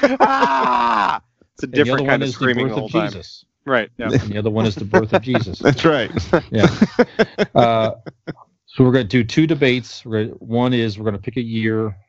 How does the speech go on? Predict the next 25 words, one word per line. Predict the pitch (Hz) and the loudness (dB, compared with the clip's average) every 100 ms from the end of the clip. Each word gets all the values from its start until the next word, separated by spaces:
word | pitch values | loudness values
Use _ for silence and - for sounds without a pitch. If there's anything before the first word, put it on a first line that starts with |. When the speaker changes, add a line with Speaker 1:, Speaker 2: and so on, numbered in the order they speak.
| - | -12
Speaker 1:
of, | 104 95 | -10 -6
uh, | 98 | -4
one | 107 | 2
Speaker 3:
Yep. | 143 | 2
Speaker 1:
of | |
our | 202 | 2
favorite | - 107 104 104 98 - | -4 -4 -4 -4 -8 -4
pop | 107 107 - | -4 -4 -10
culture | 107 104 107 101 98 95 _ _ _ - | -8 -8 -6 -6 -4 -8 _ _ _ -8
Speaker 3:
Defend | 110 131 139 151 | 2 4 4 2
the | 147 | 0
year. | 113 92 | 0 -2
Speaker 1:
years. | 85 87 - _ _ _ | -4 -8 -16 _ _ _
Defend | 101 98 113 | -6 0 2
the | 117 | 2
Speaker 3:
Mm-hmm. | |
Speaker 1:
year. | 107 107 101 101 _ _ _ _ _ | 2 2 0 -8 _ _ _ _ _
And | 110 | -2
then | 98 | 0
also | 101 101 110 | 0 0 -2
we're | 98 | -2
gonna | 101 98 | 0 0
debate | 92 101 101 | 2 2 0
our | 107 98 95 98 - | 0 0 0 -2 -4
birth | 98 101 113 110 - | -4 2 2 0 -8